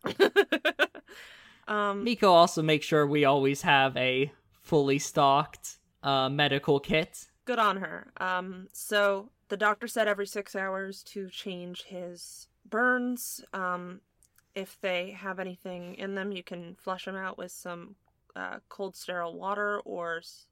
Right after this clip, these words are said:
Speaker 2: How are you two
Speaker 1: um,
Speaker 2: doing?
Speaker 1: I mean, neither of us were in the explosion.
Speaker 2: You two need, look like you need some food and some sleep.
Speaker 1: I mean, sleep is accurate, but I think we ate enough when we were in the car. I'm, I'm not really hungry.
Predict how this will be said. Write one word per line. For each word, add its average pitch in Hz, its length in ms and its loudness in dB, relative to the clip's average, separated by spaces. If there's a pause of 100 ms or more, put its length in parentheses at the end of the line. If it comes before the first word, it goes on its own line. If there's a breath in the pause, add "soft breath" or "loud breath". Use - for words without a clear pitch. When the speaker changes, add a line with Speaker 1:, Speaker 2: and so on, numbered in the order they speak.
(140)
Speaker 2:
How 226 160 -2
are 240 80 2
you 214 220 0
two 165 200 -2
Speaker 1:
um, 175 60 -2
Speaker 2:
doing? 147 440 0 (580)
Speaker 1:
I 196 60 -4
mean, 214 200 0
neither 208 260 -2
of 208 80 -4
us 220 180 -4
were 220 100 -2
in 208 100 -2
the 202 100 -2
explosion. 185 840 -6
Speaker 2:
You 190 140 0
two 208 200 0
need, 180 300 2
look 156 240 0
like 156 160 2
you 156 100 -2
need 156 280 -4
some 147 180 -6
food 147 300 0
and 135 160 -4
some 131 140 -8
sleep. 135 520 -4
Speaker 1:
I 214 60 -4
mean, 226 240 -2
sleep 381 360 -4
is 294 120 -4
accurate, 233 560 -2
but 220 260 -4
I 202 60 -6
think 262 260 -8
we 196 180 -4
ate 185 120 -4
enough 170 360 -8 (140)
when 196 160 -8
we 185 60 -6
were 180 60 -6
in 175 100 -8
the 165 80 -8
car. 170 400 0
I'm, 160 160 -2
I'm 170 140 0
not 170 140 -2
really 165 220 -6
hungry. 165 400 -10